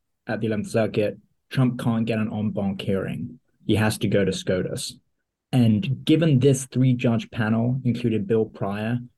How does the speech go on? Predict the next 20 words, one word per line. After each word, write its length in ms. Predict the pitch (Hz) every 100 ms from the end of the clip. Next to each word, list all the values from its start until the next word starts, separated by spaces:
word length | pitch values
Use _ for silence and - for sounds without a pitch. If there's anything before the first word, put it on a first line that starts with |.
| _ 123
the 80 |
appellate 400 | 101 87 104 131
chief, 440 | - 160 165 - - _ _ _ _ _ _ -
I 100 | 135
would 160 | 131 117
be 220 | 117 101
hugely 640 | 104 - - 202 147 117 110
surprised. 880 | - 90 104 95 92 90 87 - - _ _ -
It, 80 | 143
it 220 | 135 135
would 80 | 131
just 180 | 135
be 260 | 131 120 120
extraordinary 720 | 131 - 156 165 160 120 113
for 480 | 110 117 110 107 - _ -
Justice 360 | 117 113 143 135
Thomas 540 | 113 107 107 107 - _ _ _
to, 480 | - 117 107 104 - - _
you 100 | -
know, 200 | 120 101